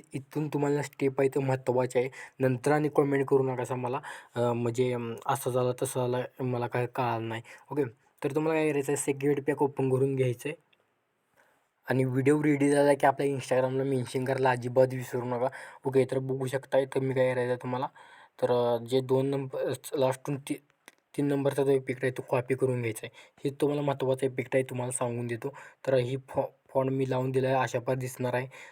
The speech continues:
तर तुम्ही खालच्या फोटोला इफेक्ट पेस्ट करून घ्यायचं आहे. पेस्ट इफेक्ट फक्त करायचा आहे, ओपन करून घ्यायचा आहे. आता तो ओपन केल्यानंतर तुम्हाला काय करायचं आहे,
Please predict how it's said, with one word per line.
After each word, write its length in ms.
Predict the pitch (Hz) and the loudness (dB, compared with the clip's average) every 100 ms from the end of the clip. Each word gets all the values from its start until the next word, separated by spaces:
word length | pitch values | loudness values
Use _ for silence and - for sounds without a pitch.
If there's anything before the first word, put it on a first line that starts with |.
| - | -6
तर 80 | 135 | -2
तुम्ही 200 | 135 147 151 | 0 0 2
खालच्या 320 | 135 131 135 | 2 2 0
फोटोला 240 | 143 139 139 | 0 2 2
इफेक्ट 300 | 135 135 135 - | 2 -2 -2 -2
पेस्ट 220 | 131 - | -2 0
करून 240 | 139 131 | 0 0
घ्यायचं 220 | 127 120 | -2 -2
आहे. 140 | 135 - | -8 -2
पेस्ट 280 | 135 131 - | -2 -2 -6
इफेक्ट 260 | 131 127 135 | -6 -6 -8
फक्त 300 | - - 131 | -10 -12 -4
करायचा 320 | 135 123 123 | 0 0 -2
आहे, 80 | 147 - - - - | -8 -12 -20 -12 -6
ओपन 260 | 131 139 | 0 2
करून 240 | 135 139 135 | 4 2 2
घ्यायचा 240 | 120 113 | -4 -6
आहे. 80 | 113 | -8
आता 80 | 127 | -4
तो 120 | 139 135 | 0 0
ओपन 240 | 131 143 | 0 0
केल्यानंतर 400 | 147 143 143 139 | 0 0 -2 -4
तुम्हाला 240 | 143 143 139 | -4 0 0
काय 80 | 135 | 0
करायचं 220 | 127 | -4
आहे, 60 | 151 | -6